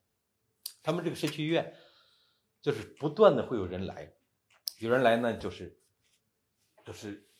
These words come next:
来确诊，因为他这个小医院呢不能够收治，但是可以检查，一检查体温偏高就是发热门诊，那你就送到对口的这家医院里边去，就，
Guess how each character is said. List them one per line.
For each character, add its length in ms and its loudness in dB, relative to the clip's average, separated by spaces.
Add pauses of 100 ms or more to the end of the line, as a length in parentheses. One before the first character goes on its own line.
(100)
来 140 2
确 220 2
诊， 140 -6
因 60 2
为 60 4
他 120 2
这 40 2
个 60 -6
小 160 0
医 40 0
院 200 2
呢 80 0
不 140 -2
能 180 2
够 160 0
收 240 -2
治， 320 -12 (320)
但 140 4
是 80 -4
可 120 -4
以 80 -2
检 160 -6
查， 320 -6 (380)
一 120 -6
检 200 2
查 80 -2
体 220 -10
温 340 -6
偏 180 -4
高 320 2
就 80 -20
是 180 -20 (160)
发 120 6
热 120 2
门 160 0
诊， 200 -6 (920)
那 120 0
你 80 0
就 60 -2
送 260 -4
到 380 0
对 140 6
口 180 -10
的 100 -8
这 80 -10
家 120 -4
医 80 -8
院 160 -4
里 80 -10
边 140 -14
去， 280 -20
就， 260 -12